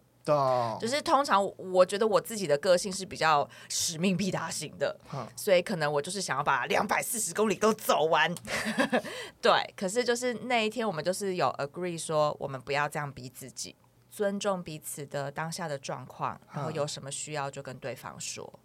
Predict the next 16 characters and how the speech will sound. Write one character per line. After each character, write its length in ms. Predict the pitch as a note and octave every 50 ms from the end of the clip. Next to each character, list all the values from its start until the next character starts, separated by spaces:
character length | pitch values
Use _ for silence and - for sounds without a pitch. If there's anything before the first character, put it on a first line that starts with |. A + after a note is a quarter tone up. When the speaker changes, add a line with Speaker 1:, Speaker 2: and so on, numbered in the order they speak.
| _ _ _ _ -
Speaker 1:
懂 160 | - C3 A#2
了。 60 | A2
Speaker 2:
就 80 | - E3
是 160 | - - D#3+
放 260 | D3+ - E3+ C#3+ C#3
轻 280 | C#3+ - - B2+ A#2 G#2+
松。 280 | - - - - G#1+ - - - - _ _ _ _ - - - - -
Speaker 1:
因 60 | C4+
为 20 | B3+
我 80 | G#3
觉 160 | F3 - D3
得 120 | C#3+ D#3+ E3
一 120 | D#3 B3
个 100 | A#3+ G3
旅 240 | G3 F3+ B2 F2+ F2
行 340 | - - - G#2 F#2 F2+